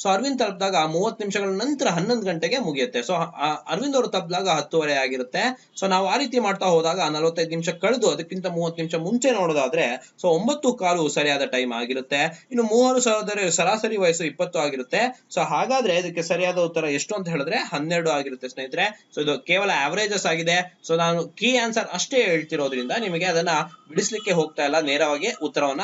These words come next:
ಹೇಳ್ತಾ ಇದ್ದೀನಿ. ಇನ್ನು ಮುಂದಿನ ಮುನ್ನೂರ ನಲವತ್ತು ಮೀಟರ್ಗಳಷ್ಟು ಸುತ್ತಳತೆಯಿರುವ ಒಂದು ಆಯತಾಕಾರದ ಫ್ಲಾಟ್ ನ ಸುತ್ತು ಒನ್ ಮೀಟರ್ ಅಗಲದ ಬೇಲಿಯನ್ನ ಪ್ರತಿ ಚದರ ಮೀಟರ್‌ಗೂ ಹತ್ತು ರೂಪಾಯಿ ಅಂತೂ ಹಾಕಲು ತಗಲುವ ವೆಚ್ಚವೆಷ್ಟು ಅಂದ್ರೆ ಮೂರ್ ಸಾವಿರದ ನಾನೂರು ರೂಪಾಯಿ ಆಗಿರುತ್ತೆ. ಇನ್ನು ಕೆಳಗಡೆ ಎಷ್ಟು ತ್ರಿಭುಜಗಳಿದಾವೆ ಅಂತ ಹೇಳಿದ್ರೆ ಇಪ್ಪತ್ತ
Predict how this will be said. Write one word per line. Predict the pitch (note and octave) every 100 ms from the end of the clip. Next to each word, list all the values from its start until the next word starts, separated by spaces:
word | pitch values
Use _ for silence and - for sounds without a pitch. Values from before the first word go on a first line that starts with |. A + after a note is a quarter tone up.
| G3
ಹೇಳ್ತಾ | C3 B2+ A#2
ಇದ್ದೀನಿ. | A2 A2 A2+ G#2+ - - -
ಇನ್ನು | A#3+ G#3+
ಮುಂದಿನ | G#3+ A#3 A3
ಮುನ್ನೂರ | F#3+ A3+ B3+ B3 F#3+
ನಲವತ್ತು | D#3+ A3 B3 A#3+
ಮೀಟರ್ಗಳಷ್ಟು | F#3+ F#3+ G3 F#3 F#3
ಸುತ್ತಳತೆಯಿರುವ | D#3+ D#3+ D#3 D3+ D3 F3+
ಒಂದು | G3 E3 A3+ G#3+
ಆಯತಾಕಾರದ | B2+ C#3 F#3+ G#3 G#3+ G#3+ G#3+ A3 G#3+
ಫ್ಲಾಟ್ | F#3+ E3+ E3
ನ |
ಸುತ್ತು | D#3+ D3+ -
ಒನ್ | C#3+ D#3+
ಮೀಟರ್ | G#3 G3 F#3+
ಅಗಲದ | D3+ D3+ C#3+
ಬೇಲಿಯನ್ನ | B2+ C3+ F#3+ G3+ F3
ಪ್ರತಿ | C#3 C3+ G3+
ಚದರ | F#3+ F3+
ಮೀಟರ್‌ಗೂ | F3 E3+ F3 F3 C3+ - _ _
ಹತ್ತು | F#3 - A#3+
ರೂಪಾಯಿ | A3 G3+
ಅಂತೂ | F#3 F#3+
ಹಾಕಲು | D3+ D#3 D#3+ D#3+
ತಗಲುವ | D3 D3 D3 C#3
ವೆಚ್ಚವೆಷ್ಟು | C3 - A#3 F#3+ E3+
ಅಂದ್ರೆ | D#3 C#3+
ಮೂರ್ | B2+ D3+ F3
ಸಾವಿರದ | F3 E3 F#3 F#3+
ನಾನೂರು | B2+ C#3
ರೂಪಾಯಿ | C3 B2+ C#3
ಆಗಿರುತ್ತೆ. | A2+ A2+ A#2 - E3 F3+ - - G3
ಇನ್ನು | G#3+
ಕೆಳಗಡೆ | G3+ G#3 A3+
ಎಷ್ಟು | A3 E3 -
ತ್ರಿಭುಜಗಳಿದಾವೆ | A3 E3+ E3 F3+ E3+ D#3+ D#3 D3
ಅಂತ | C3+ C#3+
ಹೇಳಿದ್ರೆ | C#3+ F#3
ಇಪ್ಪತ್ತ | - C#3 - D3+